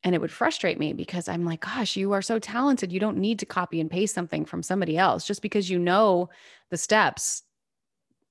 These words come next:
like, doesn't make you the expert. You have to actually do them." And that brings me into the second layer, phase, step, whatever you want to call it, of real embodiment.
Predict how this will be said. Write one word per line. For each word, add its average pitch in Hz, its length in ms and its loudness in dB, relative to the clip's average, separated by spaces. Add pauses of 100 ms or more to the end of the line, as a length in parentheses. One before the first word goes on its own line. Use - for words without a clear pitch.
(380)
like, 196 220 0
doesn't 196 300 2
make 190 200 2
you 190 100 0
the 170 140 2
expert. - 500 -2 (380)
You 190 120 2
have 214 180 4
to - 120 0
actually 185 360 0
do 180 240 2
them." 127 240 0 (160)
And 180 160 0
that 196 240 0
brings 214 280 -2
me 190 200 -2
into 170 180 -4
the 170 100 -4
second 151 500 -4 (540)
layer, 175 520 4
phase, 160 360 2
step, - 300 -2
whatever 165 200 0
you 165 60 0
want 135 100 0
to 151 40 -6
call 156 220 0
it, 151 120 -4 (680)
of 196 180 6
real 185 680 4
embodiment. 151 600 -2